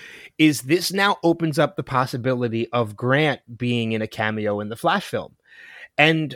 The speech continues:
how I kinda wanna see it happen is I kinda wanna see that these kinda moments acted at, like, at the same time. And in the Flash film, we're going to get the other side of this moment. We're gonna see what brought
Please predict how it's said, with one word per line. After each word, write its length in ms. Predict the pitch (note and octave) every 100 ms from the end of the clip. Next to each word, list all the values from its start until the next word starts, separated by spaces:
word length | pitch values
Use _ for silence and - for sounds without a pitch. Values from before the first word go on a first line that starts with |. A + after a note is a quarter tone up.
| -
how 300 | C#3+ D3 E3+
I 120 | D#3+
kinda 420 | - C#3 D3 F3+
wanna 300 | D3 C#3+ D3
see 260 | - - C#3
it 100 | A#2+
happen 520 | - A#2 C3+ G#3 G#3 _ - -
is 160 | C#3+ C#3
I 100 | C3
kinda 420 | - D3+ F3+ G#3
wanna 340 | E3 D#3+ D3+
see 360 | C3+ - D3 D#3+
that 200 | C3+ -
these 220 | D#3 E3
kinda 320 | - D#3 D3
moments 640 | A#2+ A2+ B2+ D3+ E3+ - - _ - A#2 _
acted 400 | - A#2 - D3+
at, 160 | C3 A#2+
like, 300 | A#2+ A2 _ _ -
at 120 | B2+
the 80 | G#2+
same 320 | - C3 A#2+
time. 460 | A2+ A#2+ A2+ C#3+ F3+ - - - -
And 140 | D3+
in 100 | C#3
the 80 | B2
Flash 520 | - - B2+ D3 -
film, 420 | - E3+ G3 G#3+ - _
we're 240 | G2+ G#2 D3+
going 260 | F#3 F3+
to 100 | D#3+
get 200 | C3+ D3
the 140 | - C#3+
other 180 | B2 A2+
side 360 | - C3+ C3+
of 120 | A#2
this 200 | G#2 G#2
moment. 360 | G#2 F#2 D#2+ - _ _ _
We're 220 | - C3 D#3
gonna 240 | G3+ E3
see 260 | - E3+ D#3
what 300 | C3 - A#2
brought 260 | C3 B2+